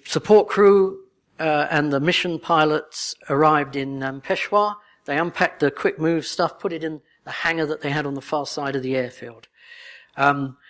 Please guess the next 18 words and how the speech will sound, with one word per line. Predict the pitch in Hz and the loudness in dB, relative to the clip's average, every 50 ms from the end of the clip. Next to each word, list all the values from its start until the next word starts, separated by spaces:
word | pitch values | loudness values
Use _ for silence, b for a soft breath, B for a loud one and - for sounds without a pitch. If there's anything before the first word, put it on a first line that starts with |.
| b b b | b b b
in | 180 160 160 160 | -2 0 2 2
the | 160 151 | 2 0
cover, | - - - 226 233 196 196 185 175 170 175 185 | 0 0 4 4 4 6 6 6 4 4 4 2
under | 185 180 170 | 2 2 2
cover | - - - 254 202 202 196 | 2 4 4 4 4 4 -2
of | 165 - | -2 2
darkness, | - 220 226 202 185 - - 131 135 143 - - - - - B B B B B B B B _ _ | 4 4 6 6 4 2 0 -2 -2 0 -2 -2 -2 -4 -12 B B B B B B B B _ _
the | 147 147 147 143 147 | -2 -2 -2 -2 -2
mission | 156 165 170 208 208 - - 185 180 | -2 0 2 2 2 2 0 -2 -4
aeroplane | - - 170 160 156 147 135 - - - 135 123 123 131 127 127 b b b b b b | -2 2 4 6 6 4 2 0 -2 -2 -2 0 0 -2 -6 -8 b b b b b b
was | 135 127 120 - | -10 -10 -8 -8
flown | - - 185 160 143 139 131 127 | -4 2 4 4 4 4 2 -2
from | 127 - - 139 131 131 | -6 -6 -6 -4 -4 -6
Turkey | - - 165 151 139 - - 143 131 131 b b b b - | -4 0 0 0 0 0 -2 -4 -4 -6 b b b b -8
to, | - - 170 165 151 143 135 - _ _ _ _ _ - - | -4 -2 0 0 -2 -4 -6 -10 _ _ _ _ _ -18 -10
um, | 135 127 131 127 120 123 123 117 117 _ _ _ _ _ _ _ _ _ _ _ _ _ _ _ _ - _ - | -6 -4 -4 -4 -4 -6 -12 -16 -18 _ _ _ _ _ _ _ _ _ _ _ _ _ _ _ _ -20 _ -14
uh, | 139 131 123 123 120 120 123 - | -12 -10 -10 -10 -12 -14 -14 -8
Pakistan, | - 156 - - - - - 131 127 123 120 120 123 | -8 -8 -8 -8 -14 -14 -10 -10 -8 -8 -10 -12 -16